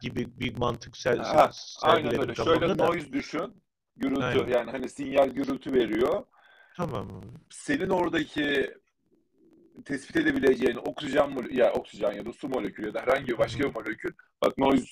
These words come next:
Speaker 2: gürültü şuysa o da şu, tamam mı? Şöyle bir şey
Speaker 1: Ha.
Speaker 2: içerisinde. E, tam da
Speaker 1: Evet.
Speaker 2: gürültünün içerisinde kalıyor örneğin. Sen diyorsun ki, "Burada su yok." ya da "Su göremedim." diyorsun yani.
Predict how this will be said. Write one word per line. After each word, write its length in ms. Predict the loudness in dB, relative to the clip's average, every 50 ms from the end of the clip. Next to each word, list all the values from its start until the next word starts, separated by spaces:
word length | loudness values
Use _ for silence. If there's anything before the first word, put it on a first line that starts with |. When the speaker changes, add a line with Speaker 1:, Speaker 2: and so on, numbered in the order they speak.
| -12
Speaker 2:
gürültü 520 | -10 -6 2 4 4 4 4 2 0 -2 -4
şuysa 560 | 2 4 4 4 4 4 4 4 4 4 0 _ _ _ _ _ _
o 160 | -2 2 2
da 80 | 2 0
şu, 320 | 0 -2 0 0 0 2
tamam 360 | 0 0 2 2 2 0 0
mı? 140 | -6 -10 -12 _ _ _ _ _ _ _
Şöyle 360 | -6 -2 0 2 2 0 -2
bir 60 | 0
şey 120 | -2 0
Speaker 1:
Ha. 100 | 0 2
Speaker 2:
içerisinde. 380 | 0 0 0 -2 -4 -6 -8 -10 -14 -16 -16 -16 -14 -8 -8
E, 60 | -6
tam 280 | 2 4 6 6 8 6
da 60 | 6
Speaker 1:
Evet. 120 | 6 6
Speaker 2:
gürültünün 440 | 2 2 2 2 0 -2 -2 -2 -2
içerisinde 560 | 0 0 0 0 0 -4 -4 -6 -4 -4 -4
kalıyor 360 | -2 -2 -2 -2 0 -2 -2
örneğin. 360 | -2 -4 -6 -8 -10 -10 -12 -14 _ _ _ _ _ _ _
Sen 260 | -2 -2 -2 -2 2
diyorsun 340 | 0 0 0 0 -6 -10 -10
ki, 300 | -6 -4 -4 -4 -4 -6 -8 -16 -20 -20 _ _ _ _ _ _ _ _ _ _ _
"Burada 180 | -4 0 0 -2
su 160 | -2 -2 -4
yok." 480 | -2 0 -2 -2 -4 -10 -20 -20 _ _ -8
ya 120 | -6 -4
da 60 | -4
"Su 520 | -6 -2 -2 0 0 0 -2 -6 -8 -16 -20 -20 _ _ _ _ _ _ _ -20 -20 -20 -16
göremedim." 540 | -6 0 2 2 2 2 0 -4 -4 -8 -8
diyorsun 280 | -10 -10 -12 -18 -20
yani. 240 | -20 -20 -20 -20 _